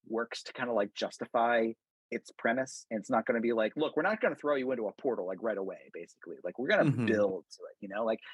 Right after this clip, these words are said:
Speaker 1: I think Stephen King is very good at that, you know, um, where, like, we're gonna get you really, really involved in these characters,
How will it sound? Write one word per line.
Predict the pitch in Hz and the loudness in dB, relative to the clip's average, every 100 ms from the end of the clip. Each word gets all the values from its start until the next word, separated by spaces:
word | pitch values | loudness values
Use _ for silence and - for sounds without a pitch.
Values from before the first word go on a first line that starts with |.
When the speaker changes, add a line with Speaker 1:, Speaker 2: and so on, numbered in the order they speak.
| - - | -20 -2
Speaker 1:
I | 147 | 2
think | 165 | 2
Stephen | - 139 123 | 2 0 0
King | 110 | -4
is | 95 | -2
very | 90 82 | -4 -2
good | 85 85 | -2 0
at | 82 | 0
that, | 80 78 92 | 0 -2 -4
you | 92 | -4
know, | 87 85 - - _ | -2 -4 -10 -20 _
um, | 110 107 98 98 | -2 0 0 0
where, | 92 101 | 0 2
like, | 101 95 | 2 0
we're | 107 | 0
gonna | 117 120 | 0 0
get | 123 | 0
you | 110 107 95 | 0 -2 -2
really, | 110 135 139 | -2 0 2
really | 131 123 | 0 0
involved | 117 101 95 95 - | -2 -2 -2 -4 -8
in | 101 | -8
these | 101 98 | -8 -6
characters, | 101 87 87 76 62 | -2 -2 -2 -6 -8